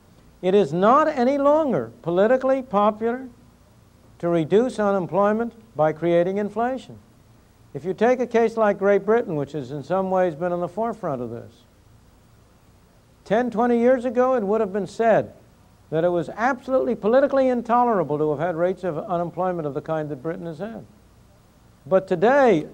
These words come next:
the Labour government in Britain finds it popular, politically popular, politically profitable, to put its emphasis on reducing the rate of inflation. In Britain, last September at the Labour Party conference, Prime Minister Callaghan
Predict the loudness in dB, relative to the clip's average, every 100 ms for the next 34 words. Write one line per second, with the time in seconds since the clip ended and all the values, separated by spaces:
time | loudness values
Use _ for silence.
0 | -10 -4 2 4 4 2 4 4 4 -4
1 | -4 -2 -2 -2 -6 -2 -2 -2 -8 -6
2 | -2 -2 -4 -16 -16 -20 _ _ 0 4
3 | 4 2 0 0 -2 -2 -10 -20 -20 _
4 | _ 0 4 4 4 0 4 4 4 0
5 | -16 -20 -20 -20 _ _ _ _ _ _
6 | _ _ _ _ _ _ _ -10 -2 0
7 | 0 2 2 2 -4 -6 -6 -4 -2 -2
8 | -2 -2 -4 0 0 0 -2 -8 -8 -8
9 | -10 -14 -20 -20 _ _ _ _ -2 -2
10 | 0 0 0 -4 -10 -14 _ _ _ 0
11 | 4 4 2 -4 -2 0 0 0 0 2
12 | 2 2 0 0 0 0 -2 -2 -2 -6
13 | -10 -6 -4 -2 -2 -4 -6 -10 -6 -2
14 | 0 -2 -4 -8